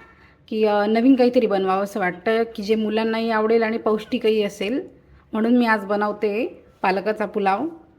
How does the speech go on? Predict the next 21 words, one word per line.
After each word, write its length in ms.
मुलं 280
असंही 260
पालक 340
खायला 340
म्हणजे 260
त्यांना 200
आवडत 340
नाही, 360
त्याच्यामुळे 460
नवीन 320
काहीतरी 340
बनवावं 460
असं 160
वाटलं 280
मला, 240
तर 40
मी 140
आज 300
पालक 280
पुलाव 320
बनवते. 800